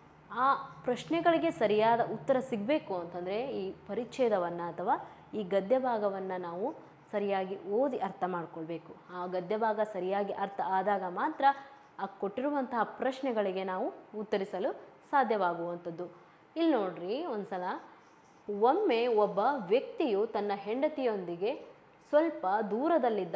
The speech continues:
ತನ್ನ ಗೆಳೆಯನನ್ನು, ತನ್ನ ಹೆಂಡತಿಯೊಂದಿಗೆ ನೋಡಲು ಹೊರಟನು. ಆಗ ಅವರು ದಾರಿಯಲ್ಲಿ ತುಂಬಾ ಹಳೆಯ ಹಾಗೂ ಅಸುರಕ್ಷಿತವಾದ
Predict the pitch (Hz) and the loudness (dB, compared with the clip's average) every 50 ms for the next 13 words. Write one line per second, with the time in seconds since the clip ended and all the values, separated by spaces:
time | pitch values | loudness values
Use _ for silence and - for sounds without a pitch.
0 | 185 185 190 - 190 180 180 180 185 254 349 - - - - 185 170 156 196 196 | 0 0 0 -2 -6 -8 -6 -6 -6 -6 -6 -8 -12 -14 -12 -10 -2 4 4 6
1 | 208 247 311 381 302 233 202 180 175 175 165 170 185 226 294 330 - - - - | 6 6 6 6 4 4 2 0 -4 -6 -6 -8 -8 -8 -8 -8 -10 -14 -20 -20
2 | - - - - - - - - - - - - - - - - - - - - | -20 -20 -20 -20 -20 -20 -20 -20 -20 -20 -20 -20 -20 -20 -20 -20 -20 -14 -6 -2
3 | 294 302 320 320 320 320 - 220 226 262 277 311 311 311 294 277 247 202 190 180 | 0 2 2 2 0 0 -2 -2 0 2 2 2 2 2 0 2 2 0 -2 -4
4 | 180 180 175 185 220 262 349 - - - - - - - - - - - _ - | -6 -6 -4 -4 -4 -4 -4 -8 -14 -20 -20 -20 -20 -20 -20 -20 -20 -20 _ -20
5 | - - - - - - - - - - - - - - - - - - - - | -20 -20 -20 -20 -20 -20 -20 -20 -20 -20 -20 -20 -20 -20 -20 -20 -20 -20 -10 -4
6 | 254 294 320 302 233 185 196 240 294 277 294 330 302 262 - - 185 180 - - | -2 0 2 2 2 2 2 0 0 2 4 4 4 4 2 -2 -6 -8 -8 -10
7 | - - 233 277 330 330 269 247 233 214 - 208 208 208 220 214 185 214 208 214 | -8 -2 0 2 2 2 2 2 2 2 2 2 2 0 0 0 0 2 2 2
8 | 240 262 302 294 254 185 175 175 185 202 240 285 - - - - - - - 285 | 2 2 0 0 0 0 0 -2 -4 -6 -6 -8 -12 -16 -20 -20 -20 -10 -6 -2
9 | 294 294 302 294 302 311 302 269 233 226 233 240 254 247 - 208 190 190 196 240 | -2 0 4 6 6 6 6 6 4 4 4 4 2 2 0 -2 -4 -2 -2 -2
10 | 233 - 226 262 302 302 302 269 226 214 208 - - 185 - 180 185 175 170 165 | -2 0 0 0 0 0 0 -2 -2 -2 -4 -4 -8 -6 -4 -2 -2 0 -2 -2
11 | 165 165 | -2 -2